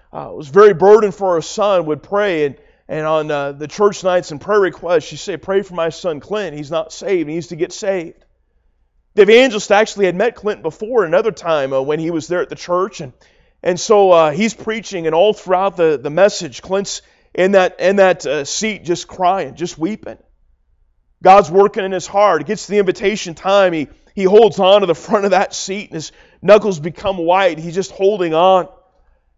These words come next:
He's praying that some, you know, God would just break through in his life. And then finally, Clint let go and ran to the altar. <laughs> And, uh, and he got saved, came to know Christ as Savior. The whole church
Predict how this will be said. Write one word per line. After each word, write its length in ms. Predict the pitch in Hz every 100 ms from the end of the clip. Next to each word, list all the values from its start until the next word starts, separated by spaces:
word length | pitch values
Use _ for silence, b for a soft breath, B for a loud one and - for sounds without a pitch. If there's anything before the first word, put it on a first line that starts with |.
| _
He's 200 | 190 202
praying 400 | - 214 220 208
that 120 | 180
some, 280 | - 220 170
you 60 | 180
know, 120 | 170
God 280 | 180 190 208
would 100 | 185
just 160 | 151
break 260 | 160 202 208
through 300 | - 214 214
in 60 |
his 120 | 180 160
life. 380 | 185 214 202
And 80 | 170
then 100 | 170
finally, 500 | 151 175 196 202 175
Clint 380 | 151 185 190 -
let 240 | 185 165
go 440 | 165 185 185 131 - _ _ -
and 340 | 175 165 160
ran 380 | 175 196 208 190
to 140 | 196
the 100 | 160
altar. 460 | 165 202 - - -
<laughs> 40 | - - _ _ _ -
And, 280 | 170 175 180
uh, 180 | 175 175
and 100 | 147
he 100 | 175
got 260 | 214 233 202
saved, 460 | - 196 190 170 143
came 220 | 196 214
to 60 |
know 120 | 202 190
Christ 460 | 185 185 202 -
as 120 | 170
Savior. 560 | - - 185 170 175 - _ _ _ _ -
The 100 | 190
whole 640 | 185 247 262 277 - -
church 480 | - 220 240 185